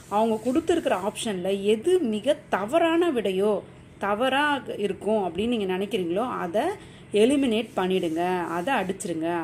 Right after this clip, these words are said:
அடிச்சிட்டிங்கன்னா மீதி இருக்கிறதுல ஆன்சரை கண்டுபிடிக்கிறது ஈஸியா இருக்கும். சரி, ஓகே, ஒரு அடையாளத்தை வச்சு, ஆ, நம்ம கண்டுபிடிச்சதுல இது ரெண்டுமே, ஆ, right சைடை நோக்கி இருக்கு.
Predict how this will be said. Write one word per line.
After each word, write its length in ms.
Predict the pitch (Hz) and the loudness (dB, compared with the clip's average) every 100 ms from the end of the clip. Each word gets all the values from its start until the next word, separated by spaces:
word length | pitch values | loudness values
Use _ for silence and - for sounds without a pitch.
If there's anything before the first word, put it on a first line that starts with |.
| - | -4
அடிச்சிட்டிங்கன்னா 760 | 190 254 - 220 180 180 226 220 | -6 -6 -6 -4 -2 0 -2 -2
மீதி 400 | 226 294 320 277 | 0 2 2 0
இருக்கிறதுல 460 | 208 190 170 180 220 202 | -2 -2 0 0 0 -2
ஆன்சரை 280 | 220 254 | -2 -4
கண்டுபிடிக்கிறது 760 | 214 175 175 165 160 165 262 220 | -2 -4 -4 -6 -6 -6 -4 -4
ஈஸியா 220 | 180 180 | -4 -4
இருக்கும். 400 | 165 - 185 180 - - - - | -4 -2 0 0 -2 -18 -20 -16
சரி, 280 | - 277 247 | 0 2 6
ஓகே, 440 | 226 214 196 196 190 | 4 4 2 2 4
ஒரு 200 | 247 269 | 4 4
அடையாளத்தை 520 | 226 240 262 240 196 | 2 2 0 0 -2
வச்சு, 400 | 180 - 269 392 - - - | -2 -4 -4 -4 -8 -20 -8
ஆ, 360 | 220 220 208 202 | -2 0 0 0
நம்ம 200 | 208 202 | 0 0
கண்டுபிடிச்சதுல 600 | 208 214 226 208 202 254 | -2 -2 -2 -4 0 0
இது 180 | 269 202 | 2 2
ரெண்டுமே, 560 | 196 226 262 220 277 415 - - - - - - - - - - - - - - - 233 | 2 2 2 2 2 0 -6 -20 -20 -20 -20 -20 -20 -20 -20 -20 -20 -20 -20 -18 -8 0
ஆ, 220 | 220 202 | 2 2
right 300 | 196 254 254 | 2 2 4
சைடை 220 | 254 196 | 2 2
நோக்கி 280 | 185 185 190 | 0 -2 -2
இருக்கு. 520 | 214 170 180 185 170 | -4 -4 -2 -2 -2